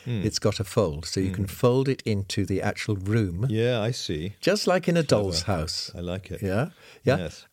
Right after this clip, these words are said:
Speaker 2: And she's done three of them.
Speaker 1: Right, how lovely.
Speaker 2: Yeah,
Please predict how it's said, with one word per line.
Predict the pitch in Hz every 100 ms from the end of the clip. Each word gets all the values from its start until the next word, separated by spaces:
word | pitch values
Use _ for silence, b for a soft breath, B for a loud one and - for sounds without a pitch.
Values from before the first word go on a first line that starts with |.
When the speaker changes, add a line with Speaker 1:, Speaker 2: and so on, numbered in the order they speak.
| -
Speaker 2:
And | 123
she's | 127 135 123
done | - 120 120
three | - - 160 160
of | 95
them. | 78 85 135 170 _ _ - -
Speaker 1:
Right, | 131 98 101 -
how | 113
lovely. | 107 92 80 -
Speaker 2:
Yeah, | 127 110 127